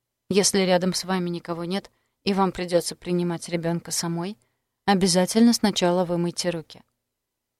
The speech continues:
Ваши потуги должны быть физиологическими. Ни в коем случае не пытайтесь форсировать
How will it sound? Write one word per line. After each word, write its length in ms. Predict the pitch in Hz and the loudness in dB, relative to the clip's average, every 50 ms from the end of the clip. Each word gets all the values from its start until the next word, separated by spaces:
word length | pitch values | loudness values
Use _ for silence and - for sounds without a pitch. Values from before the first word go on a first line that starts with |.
| _ _ _ _ | _ _ _ _
Ваши 320 | - 180 196 202 - - 214 | 0 2 2 4 4 2 2
потуги 460 | - 190 180 - - 180 170 170 208 | 2 0 -2 -2 -2 -4 0 0 2
должны 420 | 190 208 196 180 175 - 180 175 | 2 2 2 2 0 -2 -2 -2
быть 160 | 160 170 170 - | -4 -6 -8 -10
физиологическими. 1080 | - - 190 175 185 185 180 185 185 - 196 - - 170 - - - 165 170 - _ _ _ _ _ _ _ _ _ - | -6 -4 -2 -2 -2 -2 -4 -4 -4 -6 -6 -6 -6 -8 -10 -12 -12 -16 -18 -18 _ _ _ _ _ _ _ _ _ 0
Ни 120 | 202 190 | 0 0
в 80 | - - | 0 0
коем 280 | - 196 190 214 240 | 0 2 2 4 2
случае 440 | - - 226 202 190 175 - 208 208 | 2 4 2 2 2 2 0 0 2
не 120 | 202 190 | 2 0
пытайтесь 500 | 165 - 165 - 175 170 165 - 170 - | -2 -4 -6 -4 -2 -2 -2 -4 -8 -10
форсировать 720 | - - 170 175 - - - 180 175 180 180 202 - - | -8 -4 -4 -4 -4 -4 -8 -8 -8 -8 -8 -10 -10 -12